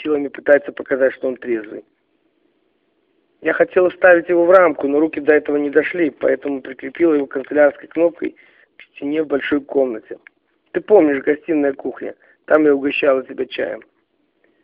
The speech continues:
Конечно, я никогда не был в её квартире в Провиденсе. Где я могла смотреть на него, смотреть на...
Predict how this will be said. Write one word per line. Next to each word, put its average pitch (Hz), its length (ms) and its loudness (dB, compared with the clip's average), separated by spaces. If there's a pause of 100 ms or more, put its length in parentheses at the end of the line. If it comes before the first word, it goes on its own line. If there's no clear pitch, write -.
(200)
Конечно, 147 480 0 (500)
я 143 120 2
никогда 147 340 0
не 139 60 0
был 127 160 -6
в 123 60 -4
её 127 100 -2
квартире 131 400 -8
в - 80 -20
Провиденсе. 117 580 -10 (880)
Где 131 240 -2
я 165 140 4
могла 165 300 4
смотреть 156 480 -2
на 151 60 -2
него, 156 480 0 (640)
смотреть 151 520 -2
на... 170 340 2